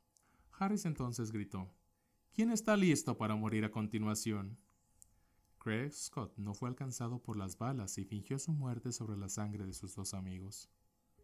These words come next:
Harris caminó desde la estantería donde había disparado, pasando por el área central para encontrarse con Clevo. Este último disparó contra una vitrina ubicada en la puerta.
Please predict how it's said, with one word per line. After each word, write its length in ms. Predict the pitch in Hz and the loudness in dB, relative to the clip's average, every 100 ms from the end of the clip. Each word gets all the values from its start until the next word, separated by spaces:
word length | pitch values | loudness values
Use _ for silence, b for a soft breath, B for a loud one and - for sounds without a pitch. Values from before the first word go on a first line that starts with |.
| b b b b b b - | b b b b b b -6
Harris 380 | 147 175 202 | 0 2 2
caminó 460 | 202 160 127 117 120 | 2 2 2 0 0
desde 220 | 131 127 | 0 0
la 80 | 107 | 0
estantería 600 | 98 104 98 101 107 123 | 0 -2 -2 0 2 2
donde 260 | 123 110 104 | 2 0 0
había 200 | 101 104 | 0 0
disparado, 680 | 107 - 101 98 95 95 - _ _ | -2 -2 -2 -2 -4 -6 -12 _ _
pasando 420 | 107 - 117 120 | -4 -2 0 0
por 160 | 123 110 | -2 -2
el 120 | 104 | 0
área 220 | 104 117 | 2 0
central 480 | 110 107 98 110 123 | 0 -2 -4 -2 -2
para 180 | 127 127 | -2 -4
encontrarse 520 | 110 95 98 98 - | -4 -6 -4 -4 -4
con 180 | - 98 | -6 -6
Clevo. 400 | 98 92 90 92 - b b b b b b | -4 -6 -8 -12 -18 b b b b b b
Este 300 | 104 - 107 | -6 -2 2
último 520 | 104 117 139 151 147 | 4 4 4 0 0
disparó 400 | 117 - 104 107 | 0 0 -2 -2
contra 280 | 123 120 107 | -2 -4 -2
una 220 | 107 120 | -2 0
vitrina 460 | 123 104 113 123 131 | 0 0 0 0 0
ubicada 460 | 104 95 - 98 | -2 -4 -2 -2
en 100 | 98 | -2
la 80 | 95 | -6
puerta. 480 | 90 95 92 - 110 | -4 -6 -6 -10 -14